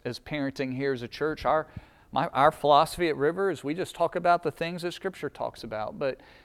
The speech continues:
as we went through the parenting class last, uh, just a few months ago,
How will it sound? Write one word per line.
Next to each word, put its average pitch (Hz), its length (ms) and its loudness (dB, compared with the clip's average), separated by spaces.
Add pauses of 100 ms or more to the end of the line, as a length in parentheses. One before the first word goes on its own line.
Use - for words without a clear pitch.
as 131 140 -8
we 196 120 2
went 202 180 -2
through 185 140 0
the 160 80 0
parenting 170 400 -8
class 160 500 -4
last, 151 560 -2
uh, 135 420 0
just 147 200 -12
a 151 60 -4
few 151 180 -10
months 143 320 -6
ago, 120 480 -2